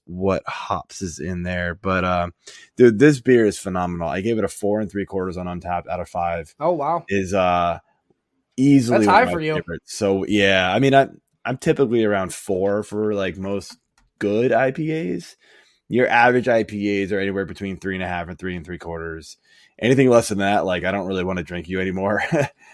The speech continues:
Speaker 1: Um,
Speaker 2: <laughs> I don't fuck with that. Nope.
Speaker 1: but, like, four and three quarters is no joke. This is one of the best beers I've had. And, uh,
Speaker 2: I like
Speaker 1: cheers,
Speaker 2: the
Speaker 1: man.
Speaker 2: name.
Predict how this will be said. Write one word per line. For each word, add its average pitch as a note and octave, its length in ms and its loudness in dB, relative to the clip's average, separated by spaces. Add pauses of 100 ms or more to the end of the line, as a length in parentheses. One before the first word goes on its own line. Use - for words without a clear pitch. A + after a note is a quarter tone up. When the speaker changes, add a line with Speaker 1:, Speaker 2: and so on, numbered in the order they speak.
(140)
Speaker 1:
Um, F#2+ 380 0
Speaker 2:
<laughs> - 60 -8
I F#3+ 40 -2
don't E3 140 -4
fuck D#3+ 200 -4
with C#3 140 -18
that. C#3+ 260 -8
Nope. D3+ 240 -10 (140)
Speaker 1:
but, A2 180 2
like, G2+ 380 4
four B2+ 280 6
and D#3+ 80 4
three D#3 120 6
quarters C3 400 6
is G2 180 -4
no G#2+ 180 0
joke. A2+ 320 0
This G#2 260 -2
is F#2+ 240 -2
one G#2+ 360 0
of A2 160 0
the G#2+ 120 2
best F#2+ 320 0
beers F#2 360 -4
I've F2 180 -6
had. F2 360 -4 (340)
And, E2+ 240 -8
uh, E2 40 -4
Speaker 2:
I E2 160 -4
like E3 120 -2
Speaker 1:
cheers, C3 120 -4
Speaker 2:
the C#3 60 -8
Speaker 1:
man. D3+ 120 -8
Speaker 2:
name. D3+ 220 -10